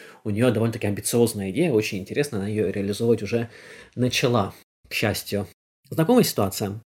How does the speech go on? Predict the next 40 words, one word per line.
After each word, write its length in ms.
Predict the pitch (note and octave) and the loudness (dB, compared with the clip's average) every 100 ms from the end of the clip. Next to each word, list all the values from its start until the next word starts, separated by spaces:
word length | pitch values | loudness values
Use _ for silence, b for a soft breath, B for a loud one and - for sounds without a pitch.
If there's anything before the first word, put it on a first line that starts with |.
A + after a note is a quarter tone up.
| - | -4
Когда 280 | B2+ C#3+ | 0 4
у 20 | C#3 | 4
вас 160 | C3+ | 4
в 20 | |
голове 300 | B2 C3+ C#3 | 2 2 2
крутится 380 | C3+ C3+ A#2 - | 2 2 0 -2
какая-то 500 | A#2+ - A#2 A#2 A#2+ | -4 2 2 4 2
идея, 400 | C3+ G#3+ B3+ A2 - _ | 4 4 6 4 -2 _
и 140 | C#3+ D3+ | 4 6
вы 180 | D#3 | 6
боитесь 560 | F#3 C3+ D3 D#3+ B2 - | 6 6 6 4 0 -2
её 200 | A#2+ A2+ | -2 0
высказать 520 | A2 C3 - B2 A#2 - | 2 2 0 -2 -2 -2
коллективу, 600 | A#2+ B2+ - - A#3+ A#3 | 0 0 0 0 4 4
потому 380 | B2 A#2+ C3+ | 2 0 0
что 240 | C#3 - C3+ | -2 -2 0
у 80 | C3 | 0
вас-то 320 | C#3 - A2 | 0 0 -2
экспертизы 560 | - - A#2+ A#2+ A2 | -2 -4 -2 0 0
нет, 240 | B2 G#3+ A#3 | 4 4 2
вы 140 | C3 | 2
раньше 240 | A#2+ A2 G2+ | 2 0 -2
этого 100 | G#2 | -2
никогда 300 | G2+ A2 A2 | 0 0 0
не 120 | B2+ | 2
делали, 380 | C3 F#2 F#2+ G#2+ b b b | 2 2 -2 -6 b b b
так 160 | B2 G#2+ | 0 0
же, 80 | G2+ | 0
как 140 | G#2 | -2
и 20 | |
никто 480 | A#2 A2+ - G2+ - _ _ _ | -2 0 2 0 0 _ _ _
никогда 320 | G#2+ G2+ G#2+ A2 | -6 -2 -2 0
в 40 | |
жизни 260 | G#2+ G#2+ G#2+ | -2 -2 0
в 60 | |
мире 340 | A2+ G#2 F#2+ - _ | 2 2 0 -4 _
не 100 | A2 | -2
реализовывал 480 | G#2+ A2 G#2 A2 G2+ | 0 2 2 2 0
вашу 320 | G#2 G2+ - | -2 -4 -4
идею 320 | G#2 G#2+ G#2 | 0 2 2